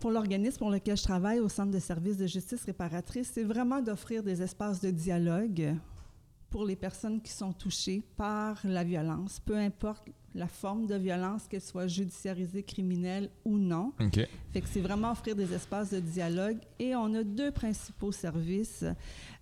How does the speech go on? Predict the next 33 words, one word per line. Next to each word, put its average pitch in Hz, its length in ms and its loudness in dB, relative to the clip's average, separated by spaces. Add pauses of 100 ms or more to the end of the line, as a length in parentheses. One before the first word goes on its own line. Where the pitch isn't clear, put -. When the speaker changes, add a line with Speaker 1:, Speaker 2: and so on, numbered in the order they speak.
Speaker 1:
euh, 175 260 2
les 180 180 4
rencontres 208 380 0
de 196 100 4
justice 180 380 -2
réparatrice 180 1000 -2
en 175 100 0
mode 180 520 2
face-à-face - 1000 -4 (440)
et 196 140 0
en 175 160 2
mode 180 640 0 (140)
rencontre 180 720 -4
de 170 160 2
groupe, 190 400 -2
on 185 80 2
les 170 240 0
appelle 180 300 -2
les 170 240 0
R 170 240 0
D 170 240 2
V. 175 240 -2 (500)
Ça, 240 140 -8
c'est 233 160 0
nos, 196 260 4
notre 190 220 2
principal 220 640 0
service 180 720 -2
à 175 100 0
l'organisme. 180 880 0
Sinon, 233 640 0 (100)
outre 269 480 0
ça, 254 400 -4